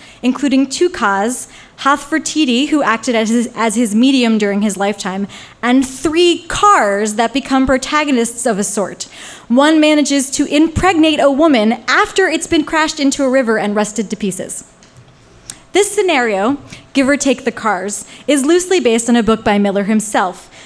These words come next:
the seven hundred-page Ancient Evenings, which he worked on for more than ten years and published in nineteen eighty-three.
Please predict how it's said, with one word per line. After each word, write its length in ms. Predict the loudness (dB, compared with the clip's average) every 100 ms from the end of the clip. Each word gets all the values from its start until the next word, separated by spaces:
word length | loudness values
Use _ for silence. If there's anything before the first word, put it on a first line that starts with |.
| -4
the 80 | -2
seven 360 | 0 2 2 4
hundred-page 720 | 4 2 0 0 0 -2 -4
Ancient 360 | -2 -2 -2 -4
Evenings, 580 | -4 -4 -6 -10 -12 -16 -12 -4
which 180 | -2 0
he 100 | 0
worked 240 | 0 0
on 160 | 0 2
for 140 | 2
more 220 | 2 2
than 160 | 2 0
ten 280 | 0 0 2
years 300 | 2 0 0
and 160 | -2
published 380 | 0 0 0 -2
in 80 | -4
nineteen 280 | -4 -4 -4
eighty-three. 600 | -4 -4 -6 -8 -8